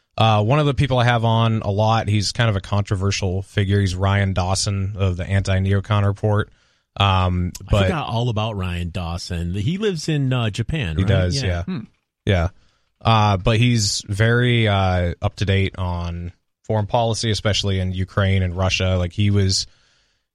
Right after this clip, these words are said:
Speaker 1: he was saying this was gonna kick off long before it did. He's also
Speaker 3: Mm-hmm.
Speaker 1: deep into, like,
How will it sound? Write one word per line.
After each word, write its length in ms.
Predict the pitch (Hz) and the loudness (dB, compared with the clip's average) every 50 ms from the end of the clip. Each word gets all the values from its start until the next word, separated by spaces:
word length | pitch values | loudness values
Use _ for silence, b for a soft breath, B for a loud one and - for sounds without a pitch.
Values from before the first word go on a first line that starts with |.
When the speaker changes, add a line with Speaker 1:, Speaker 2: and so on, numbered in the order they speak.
| _ _ | _ _
Speaker 1:
he 160 | - 147 175 | 4 4 4
was 140 | 170 156 - | 4 4 2
saying 200 | - 170 160 151 | 2 2 2 2
this 140 | 135 - | 0 0
was 80 | - 127 | 0 0
gonna 140 | 123 117 110 | 0 0 0
kick 240 | - - 127 - 127 | 0 0 0 2 2
off 260 | 120 113 113 104 - | 2 2 2 2 2
long 220 | 113 110 107 107 | 2 2 2 2
before 340 | 101 101 - - 107 104 104 | 0 0 0 0 0 0 0
it 80 | 98 92 | 0 0
did. 480 | 107 107 107 107 107 104 104 98 - - | 2 2 4 4 2 2 0 -4 -6 -8
He's 380 | 98 - 113 107 107 101 98 | -4 -2 0 0 2 2 2
also 440 | 107 104 101 - - - 107 101 101 | 2 0 0 0 0 0 0 2 2
Speaker 3:
Mm-hmm. 80 | 95 90 | 0 0
Speaker 1:
deep 280 | - 104 101 95 - | -2 -2 -2 0 0
into, 380 | 107 98 98 92 - - 101 98 | 0 0 0 -2 -2 -2 -2 0
like, 240 | 90 95 92 92 | 0 0 -2 -4